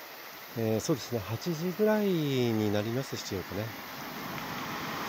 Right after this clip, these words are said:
えー、こちらのですね、石橋はですね、ライティングされてますね。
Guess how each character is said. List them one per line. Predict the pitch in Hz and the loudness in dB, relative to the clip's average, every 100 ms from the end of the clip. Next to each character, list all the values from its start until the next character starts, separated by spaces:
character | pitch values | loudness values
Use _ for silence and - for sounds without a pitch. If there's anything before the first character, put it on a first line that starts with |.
| - - - - - - - - - - - - - 104 | -2 -2 0 0 0 0 0 0 0 -2 -2 -2 -2 0
え | 101 | 0
ー、 | 104 - | 2 2
こ | |
ち | - 190 | 4 6
ら | 190 202 | 6 8
の | 220 214 | 6 4
で | 180 | 2
す | - | 4
ね、 | 135 113 104 | 6 6 6
石 | 110 - 156 | 2 2 4
橋 | 180 165 - 175 175 175 | 4 4 2 2 2 4
は | 170 | 4
で | 135 | 2
す | - | 0
ね、 | 101 87 | -2 4
ラ | 117 | 4
イ | 180 | 4
テ | 220 | 4
ィ | 226 | 4
ン | 226 226 220 | 4 4 2
グ | |
さ | 208 208 | 2 0
れ | 202 | 0
て | 214 | 0
ま | 208 | -2
す | - | 0
ね。 | 95 104 | 0 2